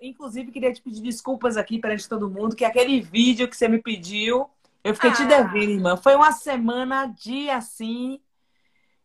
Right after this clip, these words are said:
Speaker 1: mas tá, você tá uma semana puxada, viu?
Speaker 2: Mas assim que é bom, né? Ser puxada que é bom. Mas,
Speaker 1: Porque quando a gente
Speaker 2: Márcia,
Speaker 1: faz tudo dentro de casa é uma loucura, viu?
Speaker 2: não é que bom que a gente tem alguma coisa pra fazer. Tem gente que diz,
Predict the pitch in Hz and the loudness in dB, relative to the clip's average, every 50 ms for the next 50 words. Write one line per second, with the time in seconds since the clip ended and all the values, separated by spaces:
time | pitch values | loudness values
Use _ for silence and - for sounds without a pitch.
0 | _ _ _ _ _ - 226 240 233 - - _ _ _ _ 269 - - 269 269 | _ _ _ _ _ -8 -6 -6 -6 -8 -14 _ _ _ _ -2 0 2 2 2
1 | 254 233 - 262 247 240 269 277 269 - 285 262 285 311 330 320 - 262 220 - | 0 -2 -4 -8 -6 -4 -4 -4 -2 -4 -4 -2 0 0 0 0 -2 -6 -14 -14
2 | - - - 202 - - 160 143 143 151 160 160 156 170 220 269 330 339 _ _ | -14 -14 -14 -14 -12 -12 -10 -10 -10 -12 -12 -16 -12 -8 -8 -8 -8 -12 _ _
3 | _ _ - - - 339 285 254 302 262 247 254 - 330 330 - 349 302 220 175 | _ _ -4 -4 -4 -4 -4 -6 -6 -6 -6 -8 -12 -16 -12 -8 -8 -8 -8 -8
4 | 175 202 202 202 196 190 185 185 202 220 240 247 254 247 - - - - - 240 | -8 -8 -6 -6 -8 -8 -10 -10 -10 -10 -8 -10 -10 -12 -12 -10 -10 -10 -10 -14
5 | 220 - - - 233 240 262 247 277 269 - 302 254 202 175 165 143 - _ _ | -16 -16 -14 -10 -8 -8 -8 -8 -10 -12 -12 -14 -16 -16 _ -20 -20 -20 _ _
6 | _ _ _ _ _ _ _ _ - 277 302 196 208 214 247 277 285 285 285 - | _ _ _ _ _ _ _ _ -8 -4 -2 0 2 4 6 6 6 6 4 2
7 | - - 320 311 262 226 - _ - 320 247 254 262 294 294 254 269 254 - - | 2 4 4 4 4 2 -4 _ -14 -14 -12 -12 -12 -12 -12 -12 -12 -14 -10 -6
8 | 240 233 254 269 240 277 269 269 269 269 269 277 262 262 - - 202 196 185 180 | -4 -4 -4 -4 -6 -6 -8 -6 -6 -6 -4 -4 -4 -4 -6 -12 -16 -12 -10 -10
9 | 170 165 196 220 247 262 - 254 277 311 311 294 269 277 311 370 - - - 415 | -10 -10 -12 -14 -14 -14 -16 -14 -12 -10 -6 -2 0 0 0 0 -2 -2 -4 -6
10 | 453 277 202 226 240 247 269 294 285 - 269 233 233 269 262 - - _ 277 269 | -8 -6 -6 -6 -4 -4 -4 -6 -6 -8 -10 -10 -10 -10 -12 -14 -14 _ -12 -8
11 | 294 302 302 294 262 - 208 254 339 415 370 - - 262 254 254 247 - 240 214 | -8 -4 -2 -2 -2 -2 -4 -8 -12 -12 -12 -12 -12 -12 -12 -12 -12 -12 -10 -10
12 | 226 226 - 302 262 311 320 - - - 302 208 226 269 277 226 | -10 -10 -10 -12 -12 -12 -14 -14 -14 -16 -16 -14 -14 -14 -16 -12